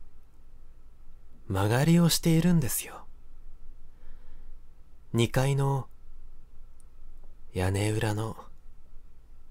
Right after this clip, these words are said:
汚いところよ。 結構ですな。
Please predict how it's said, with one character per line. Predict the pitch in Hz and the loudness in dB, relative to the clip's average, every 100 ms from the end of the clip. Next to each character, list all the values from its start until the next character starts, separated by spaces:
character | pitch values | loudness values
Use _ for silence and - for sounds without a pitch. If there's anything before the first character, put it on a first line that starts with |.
| - - - - - | -10 -10 -8 -8 -4
汚 | - 165 156 170 | 2 6 8 8
い | 156 | 6
と | - - | 4 -6
こ | - | -4
ろ | 101 90 | -4 -2
よ。 | 117 - - - - - - - - - - - - - - - - - - - - - - - - - - - - - | -2 -4 -4 -6 -8 -10 -10 -12 -10 -8 -6 -6 -6 -6 -4 -4 -2 -2 -2 -4 -4 -6 -6 -6 -8 -8 -8 -8 -6 8
結 | 165 160 - - | 10 10 8 6
構 | 123 98 | 8 8
で | 87 | 4
す | - | 0
な。 | 98 143 | 2 4